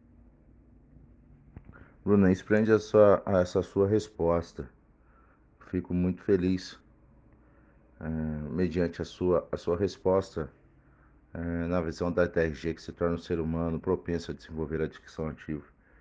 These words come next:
É, são algumas abordagens aí que foram interessantes pra mim, pro meu crescimento e acredito pra aqueles que estão nos ouvindo, né? Eduardo,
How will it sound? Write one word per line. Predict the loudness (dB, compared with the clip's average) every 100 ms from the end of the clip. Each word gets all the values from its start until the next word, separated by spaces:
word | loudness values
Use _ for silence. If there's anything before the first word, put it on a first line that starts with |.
| _ _ _ _
É, | -6 -2 -4
são | -4 -6
algumas | -4 -2 0
abordagens | 2 4 2 0 -2 -4
aí | -4 -4
que | -8
foram | -2 0 2
interessantes | 2 2 2 2 0 -6 -4
pra | -2
mim, | 0 0
pro | 0
meu | -2
crescimento | -2 -6 -6 0 2 4 2
e |
acredito | 2 0 2 0 0
pra | -4
aqueles | -2 0 -4 -4
que | -6
estão | -6 2 2
nos | 2 2
ouvindo, | 0 2 0 0 -4 _ _ -20 -20 _ -20 _ _
né? | -6 -4 -4 -6 _ _ -20 -20 4
Eduardo, | 8 10 10 8